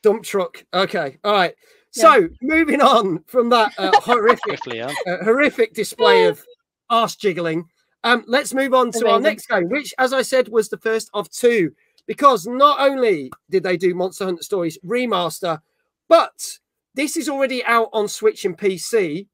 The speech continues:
Speaker 1: It came out in twenty twenty-one, but has now finally landed this Friday on PlayStation. And this is Monster Hunter Stories two, Wings of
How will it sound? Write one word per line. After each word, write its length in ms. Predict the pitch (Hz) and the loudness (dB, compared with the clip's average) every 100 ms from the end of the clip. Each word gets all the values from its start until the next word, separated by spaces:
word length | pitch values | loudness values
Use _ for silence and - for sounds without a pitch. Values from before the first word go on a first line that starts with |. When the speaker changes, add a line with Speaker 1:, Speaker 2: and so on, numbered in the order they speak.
| - | -16
Speaker 1:
It 60 | |
came 200 | 165 208 190 | -6 -2 0
out 120 | 185 | -2
in 60 | 175 | -6
twenty 260 | 202 180 | -4 -4
twenty-one, 760 | 160 170 170 170 247 160 208 233 _ _ _ _ | -2 -2 -2 4 4 4 -2 -6 _ _ _ _
but 180 | 247 233 | 2 2
has 160 | 226 170 | 0 0
now 320 | 262 254 247 | 2 4 4
finally 520 | - 247 240 233 214 | 0 0 2 2 0
landed 440 | 208 214 202 180 165 | 2 2 2 -2 2
this 180 | 214 - | 0 2
Friday 540 | 208 202 190 165 160 175 | -2 0 0 -2 -4 -4
on 200 | 180 165 | -4 -4
PlayStation. 840 | - 196 202 - 160 156 160 147 - _ _ | -2 0 0 0 -4 -2 -4 -4 -8 _ _
And 200 | 180 190 | -2 0
this 260 | 254 311 - | 0 0 -4
is 220 | 208 160 | -8 -6
Monster 640 | 180 196 262 311 - 247 | -2 4 4 4 0 0
Hunter 320 | 202 233 240 196 | 2 -2 -2 -10
Stories 480 | - 208 196 180 | 2 4 4 0
two, 720 | - - - 349 330 226 277 277 _ _ _ _ _ 175 | -8 -4 2 4 4 4 2 0 _ _ _ _ _ 0
Wings 580 | 196 277 269 269 240 - | 2 4 2 -2 -4 -4
of 340 | 214 226 214 | 0 0 0